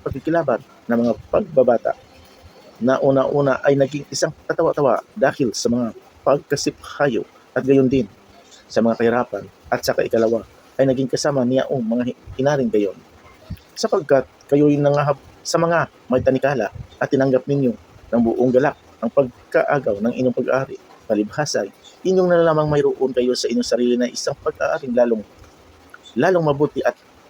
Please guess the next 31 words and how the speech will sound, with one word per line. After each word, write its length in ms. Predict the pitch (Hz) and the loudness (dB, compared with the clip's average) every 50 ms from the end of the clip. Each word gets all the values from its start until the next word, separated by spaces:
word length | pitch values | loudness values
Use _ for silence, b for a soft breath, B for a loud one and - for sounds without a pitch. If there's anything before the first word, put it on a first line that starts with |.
| _ - | _ -2
tumagal. 400 | 117 113 107 101 95 85 78 - - - - _ _ _ _ _ _ - _ - - - | 0 0 2 0 -2 -4 -4 -8 -12 -20 -20 _ _ _ _ _ _ -20 _ -16 -6 0
Huwag 160 | 208 220 202 | 2 2 4
nga 160 | 180 185 160 | 4 2 2
ninyong 240 | 156 147 139 135 135 | 2 0 0 0 0
itakbil 400 | - 123 - - 117 117 120 120 | -2 -4 -4 -2 0 0 0 2
ang 100 | 117 120 123 | 2 0 0
inyong 180 | 120 117 120 117 | 0 0 0 -2
pagkakatiwala 1120 | - - 127 - _ - _ _ _ - 147 147 - 143 - 156 170 180 139 113 - - - 104 | 0 -2 -2 -2 _ -20 _ _ _ -4 -4 -2 -2 -2 -2 0 -2 0 -2 -2 -4 -4 -4 -2
na 60 | 113 | 0
may 100 | 120 123 | 0 2
dakilang 380 | 117 120 - - - 127 131 131 | 2 0 -2 -2 0 0 0 2
gantimpala, 680 | 123 131 127 123 - 110 104 - - 104 95 87 - - - - _ - - _ - 110 - - - | 2 0 0 0 -4 -6 -8 -6 -6 -8 -8 -8 -10 -12 -12 -20 _ -20 -20 _ -18 -18 -18 -18 -14
sapagkat 480 | - - - 214 196 180 151 147 135 - | -10 -6 -2 0 0 0 2 0 0 0
kayo'y 320 | - 117 117 120 117 120 | 0 0 0 2 2 2
nangailangan 480 | 123 123 123 123 120 120 123 123 123 127 | 2 2 0 0 0 0 0 0 0 -2
ng 80 | 127 - | -2 -4
pagtitiis 560 | 135 131 - 143 - 165 180 165 147 - - - | -6 -6 -6 -12 -12 -8 -8 -8 -8 -8 -10 -10
upang 180 | 135 - 143 143 - - - | -6 -4 -4 -6 -6 -8 -10
kung, 160 | 180 175 156 131 _ - - - - - - - - - - - | -8 -8 -8 -10 _ -20 -20 -20 -20 -20 -20 -20 -20 -14 -4 2
kung 240 | 202 196 175 165 - - | 2 2 2 2 -2 -4
inyong 240 | 160 170 160 143 135 | -4 -2 0 2 2
magawa 400 | 131 131 120 127 123 117 104 - - _ - - - - _ _ - - - - | 2 4 4 4 4 4 4 0 -4 _ -20 -20 -20 -20 _ _ -20 -12 -6 -2
ang 160 | 107 117 123 | -2 -2 0
kalooban 380 | 127 127 127 123 131 127 127 | 2 2 2 4 2 2 2
ng 40 | 123 - | 0 -2
Diyos 320 | 127 110 95 - - - - | -2 -4 -4 -6 -10 -4 -2
ay 80 | 110 | 0
magsitanggap 480 | 117 113 - - 113 - 156 156 151 147 - | 0 0 -2 -4 -6 -6 -6 -6 -6 -6 -6
kayo 180 | 151 147 131 101 - _ - - | -4 -4 -4 -4 -6 _ -12 -10
ng 80 | 107 110 | -8 -4
pangako. 400 | - 110 104 98 95 - - - | -2 -2 -2 -2 -6 -8 -12 -18